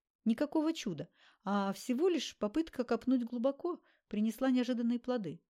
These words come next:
Это если речь о плодах ядовитых. На следующий день Глеб проводил у нас лекцию. Однокурсницы уже поумерили пыл привлечь внимание моего любимого препода.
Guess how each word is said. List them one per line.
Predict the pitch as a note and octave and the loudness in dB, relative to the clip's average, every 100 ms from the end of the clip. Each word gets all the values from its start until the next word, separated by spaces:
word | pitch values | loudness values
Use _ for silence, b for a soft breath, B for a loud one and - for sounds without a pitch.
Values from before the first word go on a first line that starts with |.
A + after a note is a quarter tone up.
| _ _ _ _ _ _ _ - | _ _ _ _ _ _ _ -4
Это | A3 G#3+ | 0 4
если | A#3 A#3+ A#3+ A#3+ | 4 4 4 4
речь | D4+ E4 - B | 4 0 -8 B
о | - | -4
плодах | G3 A3+ G#3+ G3+ | 0 2 2 0
ядовитых. | - G#3 A#3 G3+ - - _ _ _ _ _ _ _ _ _ _ - | -2 -2 -2 -2 -8 -18 _ _ _ _ _ _ _ _ _ _ -4
На | F3 | -2
следующий | E3 - F3 D#3 C#3+ - | -2 -2 -2 -2 -8 -10
день | D3 F#3+ D#4 F4+ b b b | -2 0 0 -2 b b b
Глеб | E3+ D3+ E3 B3 | -8 -2 0 2
проводил | C4 A3+ F3+ F3 A3+ | 2 2 0 0 -2
у | |
нас | E3+ F3+ - | -2 -4 -4
лекцию. | F#3+ F3+ - - - - _ _ _ _ _ _ b b | -2 -2 -4 -16 -16 -16 _ _ _ _ _ _ b b
Однокурсницы | G#3+ D4 E4 G#4 G#4 E4+ E4 D#4 | 4 6 6 4 4 -2 0 0
уже | C#4 D#4 D4 B - | 2 2 0 B -2
поумерили | D#4+ F4+ B3 F3 D3+ D#3+ | 0 4 4 4 2 -2
пыл | - D#4+ E4 | 2 2 2
привлечь | - F#3+ F#3+ - F3+ | 0 0 0 0 -4
внимание | F3 G#3+ B3+ G3+ | -2 2 2 2
моего | F3 D#3+ A3 | 0 2 2
любимого | G3+ E3+ F#3 F3 G#3 | 2 0 -4 -2 -2
препода. | A#3 G3+ - D3+ G3 | 0 0 -2 -10 -12